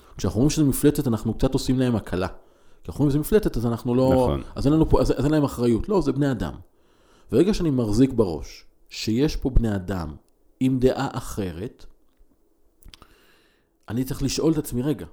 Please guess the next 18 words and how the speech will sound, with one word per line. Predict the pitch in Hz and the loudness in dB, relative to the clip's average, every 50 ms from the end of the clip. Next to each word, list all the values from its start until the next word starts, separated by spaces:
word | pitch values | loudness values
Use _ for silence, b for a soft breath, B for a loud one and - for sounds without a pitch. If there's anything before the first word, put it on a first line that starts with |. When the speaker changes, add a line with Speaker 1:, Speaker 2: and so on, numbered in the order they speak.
| - _ _ _ _ _ _ - | -20 _ _ _ _ _ _ -10
Speaker 1:
מה | - 92 95 95 | -6 -4 -2 -2
הם | 92 92 101 | 0 0 0
אומרים, | 98 92 78 71 80 80 82 87 80 | 0 0 -2 -4 -6 -8 -8 -8 -8
מה | - 82 76 67 | -10 -10 -10 -10
אני | 73 76 69 | -12 -12 -12
אומר, | 73 82 98 120 120 | -10 -10 -8 -6 -6
מה | 92 82 78 78 | -6 -4 -4 -4
אני | 80 80 82 | -4 -4 -4
רוצה, | 90 107 - - - | -4 -4 -6 -6 -8
מה | 135 127 - | -8 -8 -10
הם | - - | -10 -10
רוצים", | - - - - - 90 98 117 - - - | -10 -10 -10 -8 -6 -6 -6 -6 -6 -8 -10
ואז | 90 92 - 180 208 196 - | -8 -6 -4 -2 -2 -2 -4
לשאול | 135 127 - - - 170 156 - | -6 -6 0 2 4 4 4 2
איפה | - - - | 2 0 0
השינוי. | - - - - 120 120 117 117 | 0 -2 -2 -2 -4 -2 -4 -4
כרגע | - - 104 117 160 185 175 | -4 -4 -4 -4 -2 -2 -4
אנחנו | 143 123 123 - 127 127 123 | -4 -4 -4 -4 -2 -2 -2